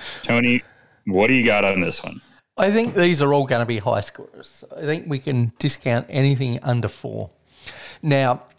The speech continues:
Speaker 1: this does, thinking about my rubric in my mind, my little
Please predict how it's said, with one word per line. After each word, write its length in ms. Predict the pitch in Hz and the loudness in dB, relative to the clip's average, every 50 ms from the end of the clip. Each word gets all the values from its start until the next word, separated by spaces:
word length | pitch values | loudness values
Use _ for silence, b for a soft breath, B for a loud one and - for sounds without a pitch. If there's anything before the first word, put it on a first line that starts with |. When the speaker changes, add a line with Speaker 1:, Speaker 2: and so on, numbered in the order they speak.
| _ - - _ _ | _ -20 -20 _ _
Speaker 1:
this 320 | - 143 165 175 - - - | -2 0 2 2 2 -2 -4
does, 680 | 151 135 143 151 151 147 139 131 117 - - - - - - _ _ _ _ _ _ _ _ _ | 0 2 4 4 6 4 4 2 0 -2 -6 -6 -8 -8 -10 _ _ _ _ _ _ _ _ _
thinking 440 | - - 190 190 175 135 190 175 151 | -4 -4 -2 -2 -2 0 0 0 2
about 320 | 127 113 135 139 139 - | 2 2 0 0 2 2
my 420 | 139 131 131 127 123 123 123 117 113 - | 2 4 4 4 2 2 0 -2 -4 -4
rubric 540 | 127 123 123 123 120 104 - 113 107 - - | 0 0 0 0 0 -2 -6 -8 -8 -8 -10
in 160 | - 127 107 | -8 -6 -4
my 180 | 104 104 101 101 | -2 -2 -2 -2
mind, 560 | 104 101 101 101 98 92 101 113 110 - - - | -2 -2 -2 -2 -2 -2 -4 -6 -10 -12 -14 -10
my 280 | 131 127 113 117 120 | -6 -2 -2 0 0
little 480 | 120 120 120 113 113 113 107 101 - | -2 -2 -2 -2 0 -2 -2 -4 -8